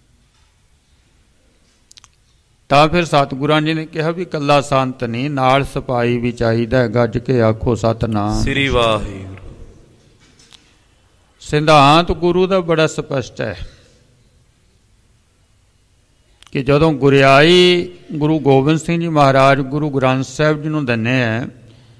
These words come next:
Speaker 1: ਤਾਂ ਉਹ ਆਪਣੀ ਜਿਹੜੀ ਵੱਡੀ ਕਿਰਪਾਨ ਹੈ, ਸ਼ਸਤਰ, ਉਹ ਗੁਰੂ ਗ੍ਰੰਥ ਸਾਹਿਬ ਜੀ ਦੇ ਅੱਗੇ ਭੇਟਾ ਕਰਦੇ ਨੇ, ਉਹ ਰੱਖ ਕੇ ਫਿਰ ਮੱਥਾ ਟੇਕਦੇ।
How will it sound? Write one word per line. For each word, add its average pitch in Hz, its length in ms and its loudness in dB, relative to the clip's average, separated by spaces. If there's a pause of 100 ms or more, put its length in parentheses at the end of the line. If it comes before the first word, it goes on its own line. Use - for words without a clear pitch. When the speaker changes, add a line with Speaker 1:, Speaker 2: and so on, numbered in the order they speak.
(920)
Speaker 1:
ਤਾਂ 151 80 4
ਉਹ 170 120 8
ਆਪਣੀ 170 720 2
ਜਿਹੜੀ 160 260 0
ਵੱਡੀ 147 280 -2
ਕਿਰਪਾਨ 135 560 0
ਹੈ, 135 60 0
ਸ਼ਸਤਰ, 135 560 -4 (640)
ਉਹ 185 140 -2
ਗੁਰੂ 165 220 -2
ਗ੍ਰੰਥ 147 340 2
ਸਾਹਿਬ 156 280 -2
ਜੀ 160 120 -4
ਦੇ 151 120 -4
ਅੱਗੇ 143 220 -4
ਭੇਟਾ 135 380 -6
ਕਰਦੇ 113 360 -10
ਨੇ, 113 180 -14 (2250)
ਉਹ 147 140 0
ਰੱਖ 139 300 2
ਕੇ 151 180 -8
ਫਿਰ 147 220 -4
ਮੱਥਾ 123 300 -8
ਟੇਕਦੇ। 107 440 -16